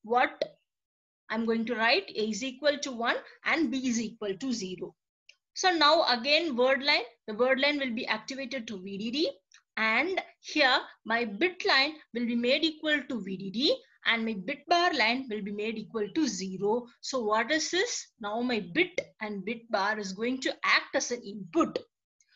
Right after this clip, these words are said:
So what data I want to write, that will be stored in your bit and bit bar line. So this bit bar and bit is going to act as your input. And if suppose I want to store a one, this bit will be carrying a value of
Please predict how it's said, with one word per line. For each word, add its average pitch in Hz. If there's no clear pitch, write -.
So 311
what 233
data 277
I 294
want 233
to 330
write, 233
that 254
will 311
be 359
stored 330
in 320
your 294
bit 320
and 214
bit 196
bar 240
line. 214
So 254
this 370
bit 247
bar 254
and 214
bit 294
is 214
going 233
to -
act 233
as 269
your 269
input. 208
And 220
if 262
suppose 294
I 277
want 294
to 294
store 262
a 202
one, 254
this 277
bit 240
will 294
be 269
carrying 269
a 233
value 202
of 196